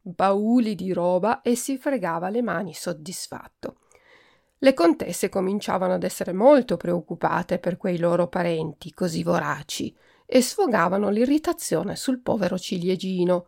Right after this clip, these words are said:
il loro nipotino orfano di padre e di madre. «Mangia pane a tradimento!»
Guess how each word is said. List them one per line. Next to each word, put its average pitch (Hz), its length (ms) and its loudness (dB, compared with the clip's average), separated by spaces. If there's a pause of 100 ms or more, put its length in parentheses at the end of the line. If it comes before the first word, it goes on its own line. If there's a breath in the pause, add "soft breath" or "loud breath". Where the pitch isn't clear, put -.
(180)
il 254 200 6
loro 190 260 6
nipotino 196 600 0
orfano 185 600 2
di 196 140 -2
padre 165 540 -2
e - 80 -8
di 190 140 -4
madre. - 480 -6 (520)
«Mangia 233 540 8
pane 254 380 6
a 240 80 2
tradimento!» 247 960 4